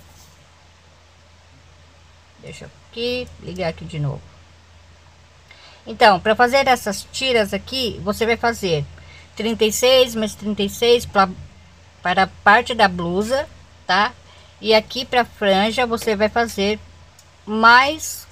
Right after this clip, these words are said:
quarenta e seis correntinhas, ok? Então, aqui eu vou fazer a primeira carreira, tá? Então, antes de eu começar, aqui eu vou falar pra vocês. Eu fiz trinta e seis, mais trinta e seis,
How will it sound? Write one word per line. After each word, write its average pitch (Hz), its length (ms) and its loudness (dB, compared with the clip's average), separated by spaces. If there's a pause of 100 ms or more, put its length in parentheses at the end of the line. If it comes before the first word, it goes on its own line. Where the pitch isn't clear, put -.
(140)
quarenta 233 560 2
e 269 80 -12
seis - 720 -10 (680)
correntinhas, 185 1000 -4 (640)
ok? 240 460 -4 (960)
Então, 240 160 -10
aqui 262 200 -2
eu 262 60 -2
vou 277 100 -2
fazer 247 360 2
a 240 60 4
primeira 233 400 -2
carreira, 180 580 -6
tá? 240 260 2 (420)
Então, 190 440 2 (380)
antes 220 340 -2
de 214 80 -4
eu 202 60 0
começar, 196 560 2 (320)
aqui 202 180 -8
eu 220 40 0
vou 226 120 0
falar 220 280 2
pra 220 140 -6
vocês. 175 600 -8 (160)
Eu 208 80 -6
fiz 180 420 -8
trinta 302 320 -4
e 269 100 -6
seis, 226 760 -6 (1120)
mais 175 240 -8
trinta 269 340 -6
e 262 80 -4
seis, 233 760 -4